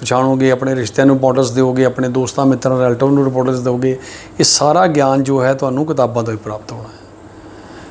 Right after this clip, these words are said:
ਜਿਸ ਤਰ੍ਹਾਂ ਸਾਡੇ ਸਰੀਰ ਲਈ ਰੋਟੀ ਬਹੁਤ ਜ਼ਰੂਰੀ ਹੈ, ਉਸੇ ਤਰ੍ਹਾਂ ਸਾਡੇ ਮਨ ਲਈ ਗਿਆਨ ਬਹੁਤ ਜ਼ਰੂਰੀ ਹੈ। ਗਿਆਨ ਮਤਲਬ ਕਿਤਾਬਾਂ, ਕਿਤਾਬਾਂ ਤੋਂ ਹੀ ਤੁਹਾਨੂੰ ਗਿਆਨ ਆਉਣਾ ਹੈ। ਇਸ ਕਰਕੇ ਕਿਤਾਬਾਂ ਪੜ੍ਹਨੀਆਂ ਬਹੁਤ ਜ਼ਰੂਰੀ ਨੇ। ਔਰ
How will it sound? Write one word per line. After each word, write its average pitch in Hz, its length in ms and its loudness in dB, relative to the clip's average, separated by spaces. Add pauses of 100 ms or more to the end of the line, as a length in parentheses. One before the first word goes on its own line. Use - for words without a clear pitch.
(160)
ਜਿਸ 151 200 4
ਤਰ੍ਹਾਂ 185 460 2 (400)
ਸਾਡੇ 135 380 2
ਸਰੀਰ 143 380 2
ਲਈ 143 360 2 (240)
ਰੋਟੀ 131 300 2
ਬਹੁਤ 131 260 2
ਜ਼ਰੂਰੀ 123 400 2
ਹੈ, 117 160 -2
ਉਸੇ 139 320 -2
ਤਰ੍ਹਾਂ 139 240 0
ਸਾਡੇ 127 260 0
ਮਨ 120 200 2
ਲਈ 131 160 4
ਗਿਆਨ 117 340 0
ਬਹੁਤ 104 220 -4
ਜ਼ਰੂਰੀ 98 400 -8
ਹੈ। 101 160 -12 (400)
ਗਿਆਨ 131 240 4
ਮਤਲਬ 143 360 2
ਕਿਤਾਬਾਂ, 98 460 -6
ਕਿਤਾਬਾਂ 131 500 0
ਤੋਂ 156 160 2
ਹੀ 143 80 4
ਤੁਹਾਨੂੰ 139 260 2
ਗਿਆਨ 117 240 0
ਆਉਣਾ 120 220 0
ਹੈ। 139 120 -4 (320)
ਇਸ 139 140 4
ਕਰਕੇ 143 340 2
ਕਿਤਾਬਾਂ 131 420 0
ਪੜ੍ਹਨੀਆਂ 135 360 2
ਬਹੁਤ 117 280 2
ਜ਼ਰੂਰੀ 127 420 0
ਨੇ। 131 160 -6 (480)
ਔਰ 131 200 2